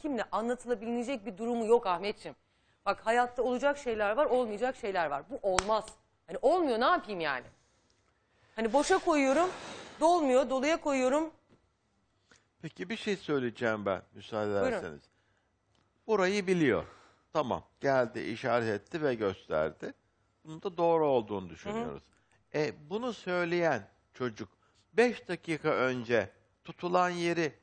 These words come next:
Speaker 2: niye yanlış adres gösteriyor?
Speaker 1: Belki de oraya hiç gitmedi çünkü.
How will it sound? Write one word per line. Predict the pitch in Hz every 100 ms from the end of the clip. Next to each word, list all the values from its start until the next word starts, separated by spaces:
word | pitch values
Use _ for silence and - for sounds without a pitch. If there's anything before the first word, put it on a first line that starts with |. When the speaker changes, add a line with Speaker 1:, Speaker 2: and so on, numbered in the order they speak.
| _ _
Speaker 2:
niye | 165 220 233
yanlış | 208 160 135 123 -
adres | 120 113 113 104 -
gösteriyor? | 110 - 113 107 120 165 - _ _ _ _ _ _ _ _ _ _ _ _ _ _ _ _ _ _ -
Speaker 1:
Belki | 147 165
de | 180
oraya | 175 208
hiç | -
gitmedi | 220 214 160
çünkü. | - 143 127